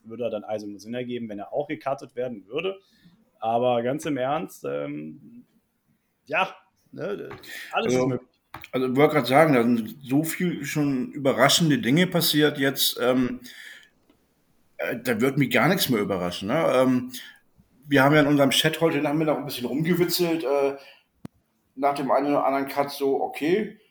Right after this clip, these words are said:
Speaker 2: jetzt ist alles offen. Ähm, ich hab hier noch aus Spaß reingeschrieben, wahrscheinlich wird vielleicht McSorley noch zweiter Quarterback und Colt McCoy wird gecuttet.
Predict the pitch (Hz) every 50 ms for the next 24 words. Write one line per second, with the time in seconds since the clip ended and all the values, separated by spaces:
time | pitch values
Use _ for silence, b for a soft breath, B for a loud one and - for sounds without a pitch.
0 | B _ _ - - - - - - - - - 180 185 180 - 196 196 - 208
1 | 208 208 214 233 233 - 147 143 139 139 139 139 139 b b b _ - - 151
2 | 143 - 151 143 139 127 - - - - 131 151 147 - - 143 156 160 156 -
3 | - 147 151 147 147 143 143 - b b b b b b b _ _ - - -
4 | 143 139 147 151 131 123 147 143 147 - - - 147 147 143 143 127 - - 143
5 | 151 156 147 139 135 - - - - - - 127 131 135 127 127 113 107 - -
6 | 143 170 185 185 175 190 170 - 135 139 135 135 131 - 131 131 - - 107 -
7 | - 143 165 196 208 208 208 202 - - 208 196 220 220 220 B